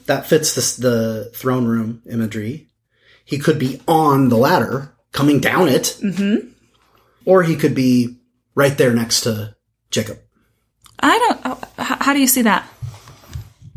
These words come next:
Speaker 1: Well, you can't, there's no way to do it in English to make it work.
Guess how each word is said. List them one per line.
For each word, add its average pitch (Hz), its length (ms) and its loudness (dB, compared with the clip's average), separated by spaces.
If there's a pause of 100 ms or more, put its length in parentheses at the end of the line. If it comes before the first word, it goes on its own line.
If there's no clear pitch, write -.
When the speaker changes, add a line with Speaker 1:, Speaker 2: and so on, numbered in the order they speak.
(840)
Speaker 1:
Well, 123 400 -2 (800)
you 127 180 -2
can't, 139 380 -2
there's 131 220 2
no 147 100 6
way 143 120 6
to 123 100 4
do 127 180 4
it 131 60 2
in 113 100 2
English 120 400 0
to 120 80 -2
make 117 160 0
it - 80 -10
work. 117 360 -4